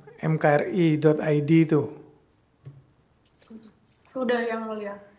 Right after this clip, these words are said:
Speaker 1: Ya, tapi ini masih kewenangan, kewenangan mahkamahnya ini masih acak. Dan,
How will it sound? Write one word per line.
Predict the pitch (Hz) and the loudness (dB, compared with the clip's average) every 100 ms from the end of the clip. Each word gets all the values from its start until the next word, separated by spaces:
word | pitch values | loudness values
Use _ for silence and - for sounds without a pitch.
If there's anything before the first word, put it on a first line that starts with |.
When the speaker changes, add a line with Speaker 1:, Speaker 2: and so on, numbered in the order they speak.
| _ - | _ -8
Speaker 1:
Ya, | 143 139 135 131 | -6 -4 -6 -6
tapi | 151 147 175 165 | -6 -4 -2 0
ini | 170 | 2
masih | 175 165 156 151 - - - 190 190 185 190 185 - | 2 2 0 -2 -10 -12 -2 4 6 6 4 2 -6
kewenangan, | - 175 170 165 160 165 - - - _ _ _ _ - | -6 -2 2 2 2 -4 -10 -20 -20 _ _ _ _ -4
kewenangan | 170 165 165 | 0 4 4
mahkamahnya | 160 156 - 165 165 165 170 180 | 4 2 2 2 4 4 4 2
ini | 190 196 | 2 2
masih | 175 160 - 175 165 165 - - - _ _ _ _ _ _ - | 2 0 0 0 2 0 -4 -14 -20 _ _ _ _ _ _ -6
acak. | 170 175 - 208 - - 247 147 131 - _ _ _ _ _ _ _ _ _ _ _ - - - | -6 -6 2 2 2 -8 -14 -14 -16 -20 _ _ _ _ _ _ _ _ _ _ _ -20 -20 -4
Dan, | 170 175 190 190 185 | 2 4 4 2 -2